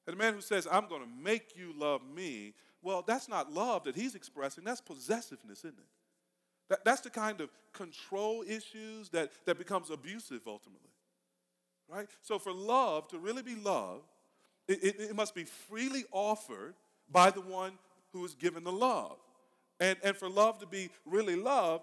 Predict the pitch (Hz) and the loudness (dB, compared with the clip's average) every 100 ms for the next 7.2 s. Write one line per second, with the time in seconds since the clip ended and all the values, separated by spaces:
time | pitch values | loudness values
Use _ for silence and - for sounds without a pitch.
0 | - - 180 185 190 - 240 226 196 175 | -4 2 4 4 -2 0 -2 -2 -6 -8
1 | - - 262 254 - 160 - 190 185 185 | -8 -4 -2 -2 -4 -10 -8 -8 -2 -2
2 | 170 - - 202 190 180 - 185 208 214 | -2 -4 2 4 4 0 -8 -2 -2 -2
3 | 208 208 208 151 - 185 208 - 202 185 | -6 -6 -6 -10 2 4 4 2 -4 -4
4 | - 180 202 202 196 196 180 - 185 175 | -8 -6 -6 -8 -8 -8 -8 -4 -2 -2
5 | 175 190 - 180 175 156 208 185 104 82 | -6 -12 -6 -6 -6 -6 0 0 -2 -6
6 | - 202 214 254 190 175 185 160 151 147 | -10 -8 -6 -2 -2 -2 -4 -2 -2 0
7 | 147 | -4